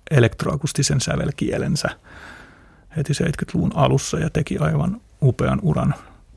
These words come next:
kahdessa erässä, ensiksi seitkytluvulla, kahdeksankymmentäluvun alkuun ja sitten myöhemmin yhdeksänkymmentäluvulta eteenpäin sitten, tota noin, niin toisen sävel-, sävellyskautensa luomalla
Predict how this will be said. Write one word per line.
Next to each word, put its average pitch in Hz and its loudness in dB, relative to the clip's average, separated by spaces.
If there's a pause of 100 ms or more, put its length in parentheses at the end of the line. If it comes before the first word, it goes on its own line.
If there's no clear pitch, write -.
(1600)
kahdessa 123 6
erässä, 139 6
ensiksi 123 2
seitkytluvulla, 120 2 (280)
kahdeksankymmentäluvun 117 -2
alkuun 139 -2
ja 131 -2
sitten 135 -4
myöhemmin 123 0
yhdeksänkymmentäluvulta 139 0
eteenpäin - 2 (1600)
sitten, - 2
tota - 2
noin, - 0
niin 143 2
toisen 123 6
sävel-, 123 2 (100)
sävellyskautensa 127 0 (1300)
luomalla 135 10